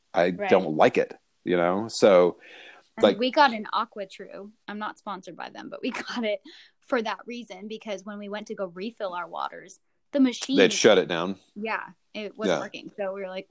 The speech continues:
Speaker 2: "Uh, we don't drink tap water. What do we do?" Also, if you're drinking tap water, stop drinking tap water.
Speaker 1: Yeah.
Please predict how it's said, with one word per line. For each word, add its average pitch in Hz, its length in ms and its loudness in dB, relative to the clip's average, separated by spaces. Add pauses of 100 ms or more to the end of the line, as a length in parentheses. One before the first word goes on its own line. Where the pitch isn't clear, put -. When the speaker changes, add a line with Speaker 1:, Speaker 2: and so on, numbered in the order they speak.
Speaker 2:
"Uh, 185 540 -6 (120)
we 185 140 -10
don't 196 180 -10
drink 220 200 -10
tap 277 180 -6
water. 196 320 -6
What 165 160 -16
do 165 40 -20
we 175 80 -18
do?" 220 220 -10
Also, 285 240 0
if 339 100 -4
you're 330 120 0
drinking 269 340 -2
tap 269 260 -6
water, 285 240 -6
stop - 300 -8
drinking 185 320 -18
tap - 240 -18
water. - 300 -20 (580)
Speaker 1:
Yeah. 101 320 8